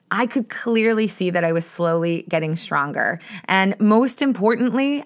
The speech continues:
I had no pain, no muscle cramping, and I didn't have a single setback. And then by the time March rolled around,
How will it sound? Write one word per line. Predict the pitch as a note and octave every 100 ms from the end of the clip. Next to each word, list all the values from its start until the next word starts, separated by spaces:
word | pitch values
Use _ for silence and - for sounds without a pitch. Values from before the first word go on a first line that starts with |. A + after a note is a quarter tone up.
| -
I |
had | E3 D3+
no | D#3+ D3+
pain, | - B3+ C4+ C4+ B3+ - -
no | E3
muscle | F#3+ A3+ B3
cramping, | A#3+ A#3 A3+ A3+ A3+
and | - E3+
I | D#3
didn't | F#3
have | - G3
a | E3+
single | - - G#3+ G#3 G3+ G3+ -
setback. | - - - D3+ B1+ - - - - - -
And | G3 F#3+ F#3+ F#3+
then | F3 G3+ G3+ G3+
by | F#3+ F#3
the |
time | F3+ F#3+ G3
March | G#3 B3 C4+ -
rolled | E3 D#3+
around, | D#3 D#3 D3+ D#3